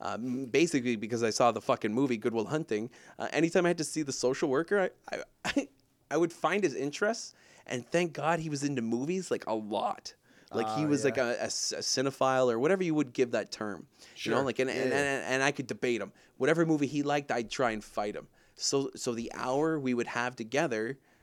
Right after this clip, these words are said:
Speaker 1: which was always in Comtech and never the fashion class I wanted to be taken out of, uh,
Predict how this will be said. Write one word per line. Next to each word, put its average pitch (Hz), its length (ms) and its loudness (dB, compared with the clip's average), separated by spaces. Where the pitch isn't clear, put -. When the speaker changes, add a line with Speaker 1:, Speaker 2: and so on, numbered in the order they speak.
Speaker 1:
which 113 220 -6
was 107 100 -6
always 127 300 2
in 107 100 -4
Comtech 131 600 -2
and 104 140 -6
never 107 220 -2
the 101 80 -14
fashion 120 480 -4
class 104 420 -4
I 98 100 -8
wanted 101 280 -6
to - 80 -20
be 98 100 -12
taken 101 300 -8
out 98 180 -8
of, 127 220 -8
uh, 170 180 -2